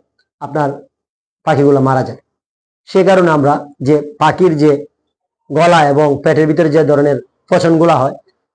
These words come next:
সেই পচনের হাত থেকে বাঁচতে হলে আরো দুটি মেডিসিন আপনারা সেখানে প্রয়োগ করবেন।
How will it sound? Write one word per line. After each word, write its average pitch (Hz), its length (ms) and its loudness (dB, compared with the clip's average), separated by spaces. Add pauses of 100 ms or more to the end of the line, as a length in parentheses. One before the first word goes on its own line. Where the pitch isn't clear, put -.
(100)
সেই - 320 -4
পচনের 175 360 0
হাত 175 220 -2
থেকে 185 140 2
বাঁচতে 160 300 0
হলে 156 140 0 (100)
আরো 180 200 2
দুটি 165 220 0
মেডিসিন 147 380 -2
আপনারা 135 340 -4 (280)
সেখানে 143 340 -2
প্রয়োগ 139 280 0
করবেন। 139 260 -2